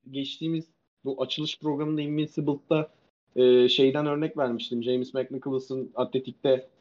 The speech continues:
Edu Gaspar'la yaptığı röportajda Edu Gaspar beş yıllık planın peak noktası yani çıkışa geçeceği noktası olarak iki bin yirmi iki yirmi üçü baz al-, almış ve yöneticilere, üst düzey yöneticilere iki bin yirmi iki yirmi üçü işaret etmiş.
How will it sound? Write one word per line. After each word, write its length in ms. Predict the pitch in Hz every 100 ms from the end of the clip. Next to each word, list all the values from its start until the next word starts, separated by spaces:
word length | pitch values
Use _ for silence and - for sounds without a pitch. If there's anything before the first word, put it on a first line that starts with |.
| -
Edu 160 | 127
Gaspar'la 500 | 139 143 - 139 131
yaptığı 280 | 131 131 147
röportajda 520 | 139 135 131 139 135
Edu 140 | 196 151
Gaspar 440 | 165 165 180 143
beş 260 | 170 190 -
yıllık 260 | 160 160
planın 420 | - 165 151 220 - _ _ -
peak 220 | 226 -
noktası 340 | 160 139 131
yani 340 | 127 131 127 - _
çıkışa 360 | - 147 160 247
geçeceği 420 | 233 - 160 165
noktası 340 | 160 156 143
olarak 240 | 156 202 202
iki 160 | 143
bin 140 | 165 175
yirmi 200 | 165 170
iki 160 | 165
yirmi 280 | 202 151 151
üçü 280 | 143 - 110 _ _ _ -
baz 240 | 107 120
al-, 180 | 123 117 -
almış 380 | 117 113 156 -
ve 60 |
yöneticilere, 920 | 123 127 131 131 123 131 120 117 113 - _ _ _
üst 300 | 160 147 -
düzey 240 | 135 123 117
yöneticilere 600 | 113 113 123 113 123 175
iki 160 | 190 170
bin 100 | 170
yirmi 180 | 170
iki 140 | 165 185
yirmi 160 | 170
üçü 180 | 165 175
işaret 380 | 165 - 127 117
etmiş. 380 | 131 208 -